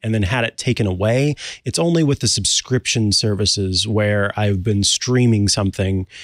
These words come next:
and then it was taken away. Um, what,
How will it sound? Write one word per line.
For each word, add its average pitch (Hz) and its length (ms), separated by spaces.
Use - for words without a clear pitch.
and 117 140
then 110 80
it 104 80
was 98 140
taken 104 260
away. - 320
Um, 110 680
what, 147 520